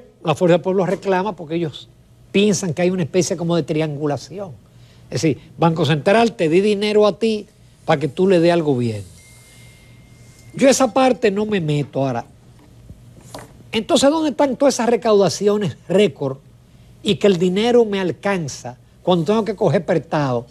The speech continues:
un adelanto? Que al fin y al cabo eso tiene su efecto negativo, porque tú estás cogiendo un dinero que te iba a tocar en septiembre o en marzo del año que viene y lo cogiste por adelantado.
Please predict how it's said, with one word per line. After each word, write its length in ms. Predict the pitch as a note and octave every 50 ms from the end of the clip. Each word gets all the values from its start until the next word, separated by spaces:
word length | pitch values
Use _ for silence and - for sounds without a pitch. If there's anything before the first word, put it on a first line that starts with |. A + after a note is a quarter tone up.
| - - - - - - - - _ - -
un 100 | F3 F3
adelanto? 720 | G3 F#3 F3 F3+ D#3+ D#3+ D#3 C#3+ B2+ A#2 - - - A#2+ - - - _ - - - - -
Que 80 | -
al 100 | F#3+ F3
fin 160 | - E3 G3+ A3+
y 20 |
al 100 | A#3 G3
cabo 220 | D3+ G3+ A3+ A#3
eso 160 | G3+ D#3 G#3 E3
tiene 260 | E3 F#3 G3+ A3 F#3
su 140 | - - E3
efecto 340 | C3+ - F#3 F3+ - G3+
negativo, 560 | F3+ F3 D3+ C#3 B2 - - A#3+ A3+ D#3+ B2 - - _ - _ _
porque 160 | - E3+ D#3+
tú 60 | F3 D#3
estás 140 | A3+ A3+
cogiendo 300 | A3+ - A#3 B3 C4+ C4+
un 100 | C#4+ C#4
dinero 520 | B3+ A#3+ A3 G#3+ A3+ A3 G3+ F3+ D3+ C#3 C3+ - - _ - _ _ _ _ - - - - _ - - - - - -
que 120 | - F#3+ F3
te 140 | - - A3+
iba 120 | B3 C#4+
a 80 | C4+ -
tocar 240 | G#3+ F3 - A3
en 100 | A#3 A#3
septiembre 800 | - - F#3 C3+ - - F#3 G3 A#3+ B3 A#3+ G#3+ F#3+ D#3+ E3 E3
o 120 | F3 E3 D3+
en 140 | C#3 C#3 C#3
marzo 360 | F#3+ B3 C4+ - - A3 A3+
del 120 | G3+ F#3+
año 200 | F#3+ G3 A3 G3+
que 120 | E3 A3 G3
viene 240 | F3+ E3 F3+ G#3
y 40 | A3
lo 100 | G3 D#3
cogiste 260 | - C3+ C3+ D3 -
por 160 | E3 - D3+ C#3
adelantado. 560 | C3+ C3 B2+ B2 A2+ - - C#3 - -